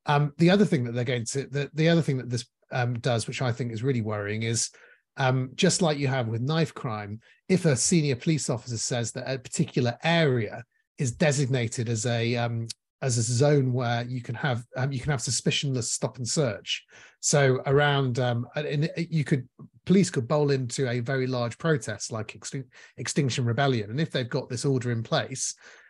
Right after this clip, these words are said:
um, this direction, then they can, um, they can, uh,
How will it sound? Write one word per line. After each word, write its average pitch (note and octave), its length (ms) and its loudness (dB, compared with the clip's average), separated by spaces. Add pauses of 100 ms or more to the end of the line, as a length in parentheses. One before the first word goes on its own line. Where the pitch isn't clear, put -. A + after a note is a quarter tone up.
(140)
um, B2+ 200 -2
this A#2 100 -2
direction, B2 680 -2
then C3 180 -4
they C3 140 0
can, B2+ 440 -2
um, B2 360 -2 (640)
they D3 120 0
can, C3+ 200 0
uh, C3+ 340 0